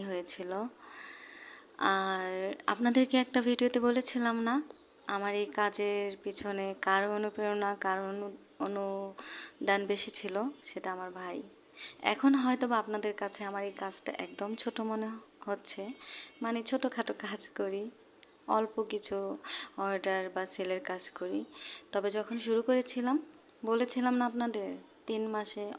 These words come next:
অনেক ভালো কাজ করেছিলাম, তখন আমার ভাই বেঁচে ছিল। আমার ভাই যখন বেঁচে ছিল, তখন কিন্তু এই কাজটা আমি শুরু করেছিলাম। তারপর আমার ভাইয়ের এই দুর্ঘটনা ঘটেছিল, তারপর তো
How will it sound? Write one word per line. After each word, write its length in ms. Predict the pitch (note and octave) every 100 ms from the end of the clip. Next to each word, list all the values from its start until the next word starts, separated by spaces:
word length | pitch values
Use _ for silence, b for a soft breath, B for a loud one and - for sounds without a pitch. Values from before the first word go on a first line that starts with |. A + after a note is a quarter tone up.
| F#3+
অনেক 160 | G3+ G#3 G#3
ভালো 160 | G3+ G3+
কাজ 120 | G3+ - -
করেছিলাম, 480 | G3 - - G3+ C4+ - B B B
তখন 200 | G3+ G3+ G#3+
আমার 120 | G#3+ G3
ভাই 120 | G3 F#3+
বেঁচে 220 | G3 - G3
ছিল। 180 | - F#3 F#3+ - - B B - - - - B B - -
আমার 160 | G3+ G3+ G3+
ভাই 100 | G3 G#3
যখন 160 | G#3+ G#3+
বেঁচে 180 | G#3+ A3 -
ছিল, 120 | A#3 B3
তখন 220 | G#3 - A3 A3
কিন্তু 180 | G#3+ A3
এই 40 | G#3+
কাজটা 260 | G3 F#3+ - F#3
আমি 100 | F#3+ -
শুরু 160 | F#3 F3+
করেছিলাম। 520 | E3+ E3 - - - G3 - - B B B - G3
তারপর 380 | G3 F#3+ G3+ G3+ -
আমার 160 | G3 F#3 F#3
ভাইয়ের 340 | G3 G3 G3+ - F#3
এই 80 | F#3
দুর্ঘটনা 480 | G3 F#3+ F#3+ F#3 F#3 F3+
ঘটেছিল, 480 | F3+ F3+ - - F#3 G3 C4 - - B B B B - A3+
তারপর 380 | A3+ A3+ A#3 A#3 A#3
তো 80 | A#3